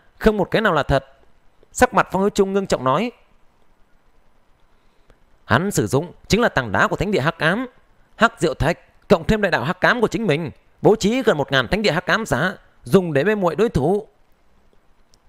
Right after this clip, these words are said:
Trung Nhạc ngẩng đầu quan sát những địa điểm này, bất luận là hư không giới hay là khu luân hồi thứ bảy vừa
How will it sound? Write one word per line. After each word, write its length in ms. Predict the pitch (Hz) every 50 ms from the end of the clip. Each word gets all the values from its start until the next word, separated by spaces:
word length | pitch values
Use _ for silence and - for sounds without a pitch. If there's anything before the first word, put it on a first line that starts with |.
| _ _ _ _ _ _ - -
Trung 160 | - 226 226
Nhạc 180 | 208 180 151 -
ngẩng 160 | 139 123 120
đầu 100 | 135 127
quan 140 | - 180 180
sát 280 | - 240 247 - -
những 200 | 175 180 214 247
địa 100 | 233 208
điểm 180 | 156 139 123 123
này, 240 | 131 131 117 92 82 - - _ _ _ _ _ -
bất 200 | 196 262 - 202
luận 220 | 180 170 160 - - - -
là 120 | 151 156
hư 140 | 143 160 185
không 160 | - 202 196
giới 320 | 160 160 147 160 202 247 - - - _ -
hay 140 | - 214
là 80 | 196 147
khu 160 | - - 196
luân 120 | 208 208 196
hồi 120 | 175 127
thứ 120 | - 185
bảy 320 | 208 190 165 120 101 104 90 - _ _ _ _ _ _ _ _ _ -
vừa 380 | 143 165 175 175 165 165 165